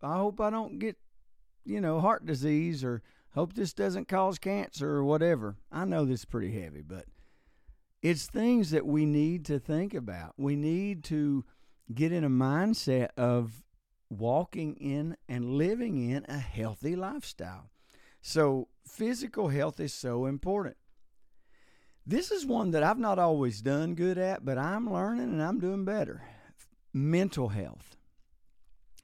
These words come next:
Um, and I'm going to, uh, I'm gonna put in there mental and emotional, because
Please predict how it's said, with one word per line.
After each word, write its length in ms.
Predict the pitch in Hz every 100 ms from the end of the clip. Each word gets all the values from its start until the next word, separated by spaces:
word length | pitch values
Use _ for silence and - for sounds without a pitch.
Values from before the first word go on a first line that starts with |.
| -
Um, 520 | 139 139 127 120 110 98 _ _ _ _ _ _ _ _ _ -
and 160 | 139
I'm 160 | 151 214
going 320 | 214 190 143
to, 380 | 139 139 127 120
uh, 200 | 110 101 - _ - _ _ - - - _ - _ -
I'm 200 | 147 170
gonna 380 | 185 151 120 104 _ _ _
put 200 | - 165
in 200 | 156 151
there 380 | 135 123 120 110 _ _ _ - _ _ _
mental 640 | - 117 147 170 175 156 -
and 220 | 131 143
emotional, 840 | 131 127 127 123 - 120 95 82 - _ -
because 720 | 127 151 139 135 113 -